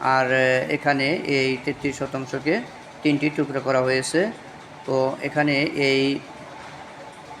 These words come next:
তেত্রিশ থেকে কিছুটা অংশ, অর্থাৎ রাস্তার অর্ধেক অংশ এই প্লটে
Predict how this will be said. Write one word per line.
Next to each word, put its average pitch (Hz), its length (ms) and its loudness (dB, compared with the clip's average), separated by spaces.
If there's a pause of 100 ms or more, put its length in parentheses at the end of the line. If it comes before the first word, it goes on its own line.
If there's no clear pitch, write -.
(560)
তেত্রিশ 156 420 2
থেকে 151 220 4
কিছুটা 147 460 0
অংশ, 139 320 0
অর্থাৎ 143 460 2
রাস্তার 143 500 2
অর্ধেক 139 320 0
অংশ 139 240 -2 (560)
এই 139 140 4
প্লটে 139 480 2